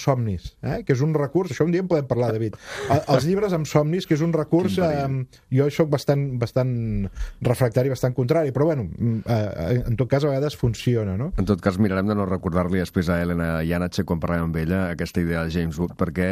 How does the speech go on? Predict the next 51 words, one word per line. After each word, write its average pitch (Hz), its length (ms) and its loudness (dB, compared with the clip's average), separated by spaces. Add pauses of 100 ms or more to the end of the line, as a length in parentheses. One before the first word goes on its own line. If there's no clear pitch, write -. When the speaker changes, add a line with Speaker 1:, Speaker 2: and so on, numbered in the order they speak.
(140)
Speaker 2:
eh, 90 180 -2
la 80 160 -2
noia 87 320 0
Leica 85 300 -2
comença 87 400 -2
amb 90 100 2
la 80 80 -4
descripció - 320 -2
d'una 87 80 0
fotografia. 87 560 0 (220)
Speaker 1:
Passa, 196 240 4
no, 226 140 0
no, 220 160 0
passa 214 260 2
Speaker 2:
No, 233 80 2
Speaker 1:
molt, 190 160 0
Speaker 2:
que 131 60 4
a 131 40 4
més 151 140 0
Speaker 1:
passa 143 60 2
Speaker 2:
a 143 40 0
més, 147 140 0
Speaker 1:
molt. 113 60 -6
Speaker 2:
que 127 60 2
a 117 40 4
més 127 140 0
a 127 40 0
més, 127 240 -2
en 98 80 0
aquest 107 240 -2
cas, 110 240 2
a 104 80 2
més, 101 220 -4 (100)
eh, 92 300 2
incorpora 104 500 2
la 85 100 -6
fotografia, 82 540 -2
és 78 80 -4
a 85 80 -2
dir, 85 80 0
a 82 100 -2
vegades 95 340 0 (100)
Speaker 1:
Clar. 123 320 0
Speaker 2:
e-, 101 180 -2
és 104 140 -2
aquest 107 240 0
doble 104 260 2
joc 113 280 0
de, 95 80 -2
no, 95 120 -2
no, 110 180 -2